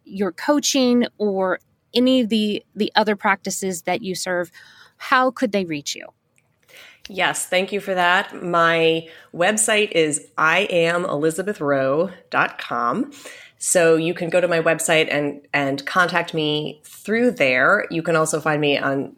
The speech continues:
Speaker 2: social media at I am Elizabeth Rowe.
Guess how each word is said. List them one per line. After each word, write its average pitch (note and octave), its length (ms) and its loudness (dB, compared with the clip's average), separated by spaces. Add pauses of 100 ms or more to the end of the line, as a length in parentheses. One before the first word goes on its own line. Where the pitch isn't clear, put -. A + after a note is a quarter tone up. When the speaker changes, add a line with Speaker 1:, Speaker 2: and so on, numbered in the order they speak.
(100)
Speaker 2:
social D#3 320 0
media C#3+ 480 2 (300)
at B2+ 340 0
I C#3 120 0
am C3+ 140 0
Elizabeth C3+ 480 -4
Rowe. - 420 -4